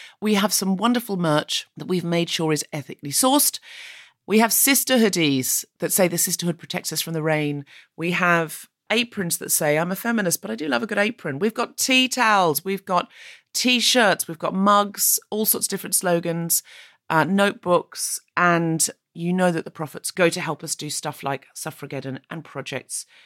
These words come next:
with Choose Love and that kind of thing. So get in and get them now at guilty feminist dot com.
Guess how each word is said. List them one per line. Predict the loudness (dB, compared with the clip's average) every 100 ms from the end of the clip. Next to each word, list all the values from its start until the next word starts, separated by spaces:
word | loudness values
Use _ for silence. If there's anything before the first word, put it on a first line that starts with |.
| _ -14
with | -14 -10
Choose | -10 -10 -10
Love | -6 -6 -6 -12 -16
and | -12
that | -10 -12
kind | -14 -10 -10 -10
of |
thing. | -12 -10 -8 -10 -16 -20 _ _ -12
So | -6 -4
get | -2 -4
in | -4
and | -2
get | -4
them | -2 0
now | 4 2 0
at | -10 -6
guilty | -4 -4 -6 -10
feminist | -6 -2 -2 -4 -10 -10
dot | -2 -2 -2 -8
com. | -14 -8 -2 0 2 0 -4